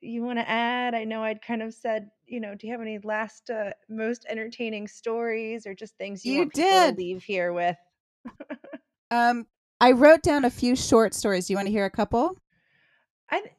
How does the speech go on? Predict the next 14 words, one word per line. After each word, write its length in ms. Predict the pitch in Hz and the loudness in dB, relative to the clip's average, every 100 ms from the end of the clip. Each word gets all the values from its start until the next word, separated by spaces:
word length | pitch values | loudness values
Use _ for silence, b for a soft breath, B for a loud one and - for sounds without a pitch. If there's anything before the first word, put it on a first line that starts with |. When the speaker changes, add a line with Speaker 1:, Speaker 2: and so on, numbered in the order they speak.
| 233 | -6
Speaker 1:
yeah, 140 | 415 | -2
at 100 | 285 | -2
least 260 | 262 349 - | -4 -8 -10
just 220 | 320 - | -14 -12
one 300 | 220 262 285 | -6 -4 -4
would 120 | 226 | -8
be 120 | 202 185 | -12 -14
great. 320 | 202 208 180 | -10 -8 -8
Your 100 | 185 | -10
favorite 400 | - 196 190 175 | -8 -8 -8 -8
one 220 | 175 175 | -10 -10
would 140 | 175 175 | -12 -14
be 120 | 156 | -18
great. 360 | - - 117 | -12 -10 -10